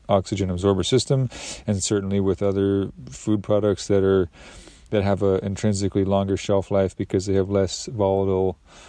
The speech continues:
oils and whatnot. Um, that's the system that you would use mainly to keep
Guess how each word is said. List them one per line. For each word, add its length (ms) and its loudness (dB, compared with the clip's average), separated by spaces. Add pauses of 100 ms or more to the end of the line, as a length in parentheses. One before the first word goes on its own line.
(140)
oils 460 2
and 120 0
whatnot. 600 0
Um, 380 0 (240)
that's 480 0
the 100 0
system 500 0
that 200 -2
you 100 4
would 160 2
use 300 2
mainly 420 4
to 160 -2
keep 400 0